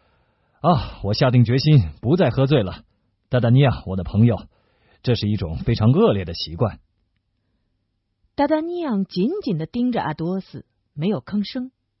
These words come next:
Speaker 2: 可这个时候，阿多斯突然改变了话题。
Speaker 1: 哦，对了，谢谢你给我带来的那匹马。
Speaker 2: 哦，你中意吗？
Speaker 1: 中意。呃，不过它不是一匹经得起劳累的马。
Speaker 2: 谁说的？这您可就错了。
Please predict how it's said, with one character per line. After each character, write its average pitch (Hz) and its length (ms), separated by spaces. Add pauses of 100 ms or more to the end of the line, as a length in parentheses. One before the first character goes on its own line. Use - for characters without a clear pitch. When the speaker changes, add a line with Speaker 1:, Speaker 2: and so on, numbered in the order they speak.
(240)
Speaker 2:
可 311 100
这 415 160
个 220 100
时 - 120
候， - 260 (200)
阿 208 100
多 262 220
斯 185 220
突 - 180
然 370 160
改 135 260
变 339 240
了 196 60
话 185 240
题。 147 300 (520)
Speaker 1:
哦， 185 260 (120)
对 147 120
了， 107 180 (640)
谢 185 160
谢 165 120
你 131 100 (260)
给 135 120
我 107 120
带 135 160
来 107 120
的 147 100
那 151 140
匹 180 140
马。 127 340 (240)
Speaker 2:
哦， 175 360
你 180 120
中 277 240
意 302 100
吗？ 247 160 (380)
Speaker 1:
中 196 320
意。 90 220 (500)
呃， 170 80
不 190 100
过 160 300
它 - 140
不 214 160
是 226 120
一 202 120
匹 101 300
经 165 180
得 165 80
起 - 140
劳 80 220
累 254 140
的 156 80
马。 - 300 (100)
Speaker 2:
谁 180 300 (140)
说 151 260
的？ 127 160 (440)
这 508 200
您 180 160
可 214 100
就 156 140
错 180 300
了。 135 100